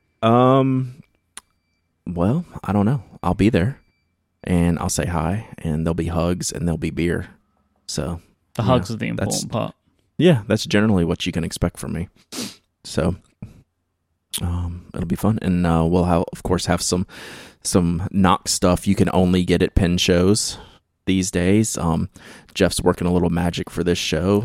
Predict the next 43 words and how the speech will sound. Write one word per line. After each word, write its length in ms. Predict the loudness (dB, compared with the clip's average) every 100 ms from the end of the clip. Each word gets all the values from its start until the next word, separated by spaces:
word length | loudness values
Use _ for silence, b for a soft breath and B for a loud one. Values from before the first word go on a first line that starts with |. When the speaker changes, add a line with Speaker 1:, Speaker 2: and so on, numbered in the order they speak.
| -2
Speaker 1:
Uh, 240 | -4 -4
some 180 | -2 -4
people 260 | -4 -4 -4
have 100 | -2
been 100 | -2
asking 340 | -2 -4 -6
for 160 | -4 -4
a 60 | -2
certain 280 | -2 -4
case, 280 | -2 -2 -2
so 120 | 0
they're 160 | 2 2
gonna 160 | 4 2
be 80 |
<laughs> 200 | 2 0 0
super 280 | 0 0
ticked 340 | -2 0 0 2
off 360 | 2 2 -4
when 160 | -4 -2
they 160 | 0 0
see 360 | 0 -2 0 0
it 160 | 0
and 160 | -2 -2
can't 280 | 0 -2 -2
get 180 | -2 0
it, 180 | -2 -8 B B B B B -4
um, 460 | 0 2 0 -2 -6 -8
which 240 | -6 -2
is, 460 | -2 -2 -6 -6 -6
you 160 | -2
know, 200 | 0 -2 -6 -6
we 100 | -2
gotta, 200 | 2 0
we 100 | 0
gotta 140 | 2 4
have 140 | 2
some 200 | 0 -2
stuff 680 | -2 -4 -6 -4 -4 -4 -12 -8
that's, 300 | -8 -6 -6
uh, 220 | -6 -8 -12 _ _ -2
pen 140 | -2
show 240 | 0 -4 -4
only, 320 | -6 -6 -10